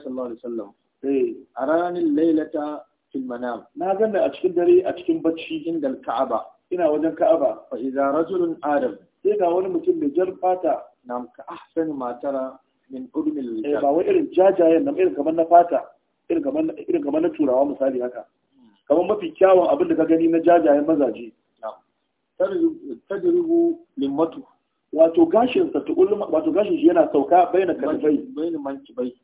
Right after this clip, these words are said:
Speaker 2: Tsakanin ainihin mankibai kafadan sa.
Speaker 1: Na'am.
Speaker 2: Yana da gashi mai yawa kenan.
Speaker 1: رجل الشعر.
Speaker 2: Eh, in a wannan zamanin da ka bar gashi da yawa, kana da matsala. Ko? Eh, mu namu urf din mu, ba a son barin gashi da yawa.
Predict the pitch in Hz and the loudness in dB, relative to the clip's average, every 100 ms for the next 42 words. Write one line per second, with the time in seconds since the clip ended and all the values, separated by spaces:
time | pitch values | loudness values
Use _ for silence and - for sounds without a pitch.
0 | - 143 185 190 196 381 185 185 180 151 | -8 2 2 2 0 2 2 2 0 -2
1 | - 165 156 135 - 156 139 117 - _ | 0 2 2 0 -2 -2 -4 -6 -10 _
2 | _ 123 117 110 180 156 147 165 156 139 | _ -10 -10 -4 -2 0 2 2 2 2
3 | 156 143 - 117 117 _ _ _ - 151 | 2 0 -2 -6 -8 _ _ _ -8 -8
4 | 160 185 - - 110 - - _ _ _ | -4 -6 -6 -6 -10 -10 -14 _ _ _
5 | - 131 - - - _ _ - 170 156 | -4 0 0 -4 -18 _ _ -12 -4 -2
6 | 170 151 160 165 156 151 160 165 156 165 | 0 2 2 2 -2 -4 -2 0 0 0
7 | 139 139 147 - - - 151 - 127 131 | 0 0 0 -2 -12 -8 -6 -6 -8 -8
8 | 127 - _ _ _ _ _ 359 415 - | -10 -14 _ _ _ _ _ -8 -8 -12
9 | _ _ _ 233 220 _ _ _ _ _ | _ _ _ _ _ _ _ _ _ _
10 | - 269 302 330 349 - - 370 - 160 | -14 -10 -4 -2 0 -2 4 4 4 -4
11 | 294 226 _ _ _ _ _ _ _ _ | -4 -10 _ _ _ _ _ _ _ _
12 | _ - 165 151 156 147 147 123 139 131 | _ 2 4 4 0 0 0 0 -4 -2
13 | 113 123 117 | -4 -4 -6